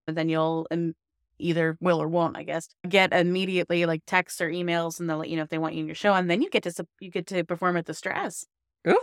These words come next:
Speaker 2: that's fun.
Speaker 1: <laughs> It would be
Speaker 2: That
Speaker 1: cool.
Speaker 2: seems like it's way more stress, but also way more exciting.
Speaker 1: Potentially more stressful? I don't know. I don't know. I think it would be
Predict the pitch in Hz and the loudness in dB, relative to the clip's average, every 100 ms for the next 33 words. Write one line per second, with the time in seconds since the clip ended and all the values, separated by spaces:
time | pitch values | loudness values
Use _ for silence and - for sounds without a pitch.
0 | 339 254 427 - - 117 127 147 254 _ | 4 4 2 -2 0 0 0 -4 -6 _
1 | 160 - - - - - 160 185 190 175 | -18 -16 -14 -14 -12 -4 -4 2 2 2
2 | 170 135 - 165 143 135 143 135 - - | 0 0 4 4 4 0 0 0 -2 2
3 | 156 135 _ _ _ _ _ - 151 - | 2 2 _ _ _ _ _ -2 0 0
4 | 135 139 _ _ - 160 151 131 - - | -4 -6 _ _ -6 0 2 2 -2 -2
5 | 160 147 143 151 _ _ _ 339 320 403 | -2 -2 -6 -10 _ _ _ 2 6 4
6 | - 285 262 233 277 320 370 403 381 415 | 4 -2 2 4 4 2 0 -4 0 0
7 | 427 440 - - 415 427 - 440 - 302 | -2 -8 -10 -6 -6 -6 -12 2 8 10
8 | 349 403 302 180 - 226 262 262 254 196 | 10 8 8 8 8 6 8 8 10 8
9 | 165 196 226 220 240 226 185 214 196 | 8 4 0 2 4 4 2 0 -2